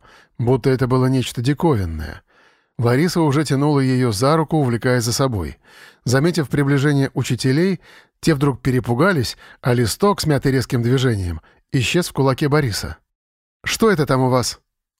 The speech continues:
Лариса подозрительно посмотрела на спрятанные за спиной руки ученика. «Это личное», ответил Неупокоев.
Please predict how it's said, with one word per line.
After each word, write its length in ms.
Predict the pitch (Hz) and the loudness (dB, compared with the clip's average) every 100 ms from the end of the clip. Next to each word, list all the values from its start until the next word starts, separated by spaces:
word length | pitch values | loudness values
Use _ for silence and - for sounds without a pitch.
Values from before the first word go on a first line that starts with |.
| 139 | -2
Лариса 400 | 127 147 180 185 | 2 2 0 -2
подозрительно 640 | 160 139 127 147 143 135 | 0 0 0 0 0 0
посмотрела 580 | 123 107 120 135 160 160 | -2 -2 -2 0 0 2
на 120 | 143 | 0
спрятанные 600 | - 131 131 135 143 151 | 0 -2 0 0 0 0
за 100 | 131 | -2
спиной 380 | - 127 127 127 | -4 -2 0 0
руки 240 | 127 - | -2 -2
ученика. 640 | 131 - 151 160 123 87 - _ _ _ _ _ | -4 -2 -4 -2 -2 -4 -8 _ _ _ _ _
«Это 240 | 151 139 | 0 2
личное», 640 | 151 190 - 131 107 87 - _ - | 2 0 -2 -2 -2 -4 -10 _ -4
ответил 440 | 143 139 123 135 | 0 0 0 0
Неупокоев. 800 | 127 120 110 139 127 90 - - | 0 0 -2 -2 -2 -4 -6 -16